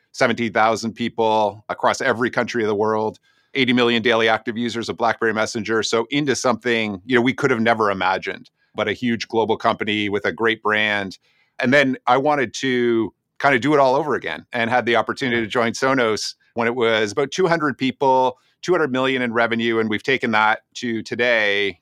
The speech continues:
seventeen hundred people and almost two billion dollars in revenue. So my story is really one of that intersection of technology, consumers, and also trying to build cultures and brands that matter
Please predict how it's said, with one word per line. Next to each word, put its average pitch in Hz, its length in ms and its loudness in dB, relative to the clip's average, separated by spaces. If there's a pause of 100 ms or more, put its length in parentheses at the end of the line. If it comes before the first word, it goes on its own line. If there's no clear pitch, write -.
seventeen 123 500 -2
hundred 120 200 0
people 113 480 -2
and 107 80 -4
almost 104 220 -6
two 117 80 -4
billion 101 280 -4
dollars 95 320 0
in 92 100 -6
revenue. 92 400 -2
So 120 360 0 (320)
my 151 220 4
story 175 540 0
is 120 140 -2
really 131 280 2
one 117 280 0
of 110 320 0 (400)
that 110 200 2
intersection 131 640 0
of 104 360 0
technology, 117 1000 -2 (340)
consumers, 123 1080 0 (340)
and 127 120 2
also 139 300 2
trying 147 300 -2
to 123 60 0
build 123 800 0
cultures 123 460 -2
and 101 120 -4
brands 113 640 0
that 113 180 -2
matter 95 440 2